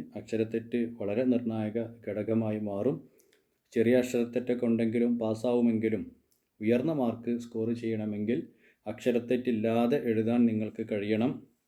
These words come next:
ഒന്നാമത്തെ ആക്ടിവിറ്റി, ഒന്നാമത്തെ സെറ്റ് ചോദ്യം പരിശോധിക്കാം. വേർതിരിക്കാം എന്നാണ് ഒന്നാമത്തെ ഭാഗത്ത് വരുന്ന ചോദ്യങ്ങൾ.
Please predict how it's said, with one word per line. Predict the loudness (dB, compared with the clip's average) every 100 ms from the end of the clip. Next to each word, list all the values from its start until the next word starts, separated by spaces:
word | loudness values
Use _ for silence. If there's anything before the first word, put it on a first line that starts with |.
| _ _ _ _ _ _ _ 2
ഒന്നാമത്തെ | 6 8 8 4 2 2 2
ആക്ടിവിറ്റി, | 0 -2 -4 -2 0
ഒന്നാമത്തെ | 0 2 2 0 0 -4
സെറ്റ് | -4 -6 -4 -6 -6 -4
ചോദ്യം | -2 0 -2 -2
പരിശോധിക്കാം. | -6 -6 -6 -6 -4 -2 -2 -4 -12 _ _ _ _ _ _ 2
വേർതിരിക്കാം | 6 8 6 2 0 0 0 2 2 2 0 0
എന്നാണ് | 2 2 2
ഒന്നാമത്തെ | 2 2 2 0 -2 -2 -2 -2 -2
ഭാഗത്ത് | -2 -2 -2
വരുന്ന | -2 0 0 0 0 -2 -4
ചോദ്യങ്ങൾ. | -2 0 2 4 2